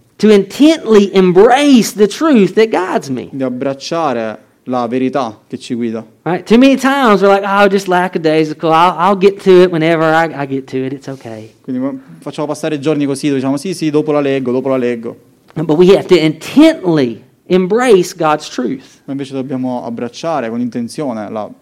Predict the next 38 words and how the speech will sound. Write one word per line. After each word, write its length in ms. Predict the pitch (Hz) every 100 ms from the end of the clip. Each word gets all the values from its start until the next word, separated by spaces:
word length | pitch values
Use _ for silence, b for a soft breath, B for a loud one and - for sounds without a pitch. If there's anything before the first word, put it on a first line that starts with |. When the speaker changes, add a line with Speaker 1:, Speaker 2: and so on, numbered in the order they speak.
| _
Speaker 2:
la 320 | - 123 117 117
verità 260 | 117 117
di 120 | 113
Dio. 240 | 107 113 107
Speaker 1:
And 100 | 247
so 320 | 262 233 226 - _ -
I 80 | 226
gave 160 | 240 233
you 100 | 240
some 160 | 254
practical 520 | - 202 196 220 240 277
steps 380 | - 180 170 -
to 60 |
help 240 | 180 214 220
you 120 | 214
intently 960 | 202 185 - 262 311 320 214 208 208
embrace 720 | 202 196 196 247 220 139 131
God's 300 | - 156 151
word. 460 | 170 220 143 92 87
Speaker 2:
Quindi 200 | - 143
vi, 120 | 139 -
vi 100 | 131
ho 20 |
dato, 300 | 143 147 143
vi 60 | 135
abbiamo 340 | 127 139 143
dato 80 | 135
delle, 320 | 135 127 127
mm, 800 | 123 120 120 113 110 113 - 113
degli 200 | 143 135
step, 400 | 135 165 131 131
de-, 220 | 123 127
dei 100 | 127
passaggi, 540 | 135 135 151 131 131 131
eh, 240 | - 120
pratici 560 | 147 135 127 139 170 156
per, 240 | 131 117
ehm, 500 | 123 120 113 110